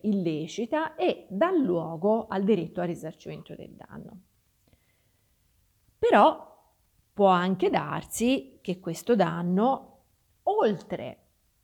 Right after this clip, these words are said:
all'auto di Caio, abbia leso per esempio anche la sua integrità fisica,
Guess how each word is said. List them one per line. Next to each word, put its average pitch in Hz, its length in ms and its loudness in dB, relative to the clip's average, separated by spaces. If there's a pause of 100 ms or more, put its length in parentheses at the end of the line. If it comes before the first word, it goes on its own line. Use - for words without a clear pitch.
(460)
all'auto 180 1080 0
di 226 240 -2
Caio, 190 840 -2
abbia 180 320 0
leso 196 400 -2
per 175 140 -8
esempio 175 360 -6
anche 254 200 -6
la 175 80 -6
sua 170 160 -10
integrità 170 560 -8
fisica, 165 580 -4